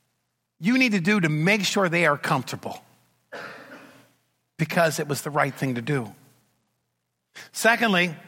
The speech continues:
make restitution where restitution needs to happen. If you said or done something that God has brought to your attention, you know, we need to go make it right. That's a big principle in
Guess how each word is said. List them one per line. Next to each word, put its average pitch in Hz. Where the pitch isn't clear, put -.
make 196
restitution 202
where 160
restitution 180
needs 175
to 180
happen. 175
If 170
you 175
said 220
or 180
done 190
something 220
that 180
God 190
has 175
brought 190
to -
your 180
attention, 202
you 254
know, 277
we 208
need 220
to 233
go 226
make 208
it 196
right. 196
That's 196
a 190
big 180
principle 165
in 151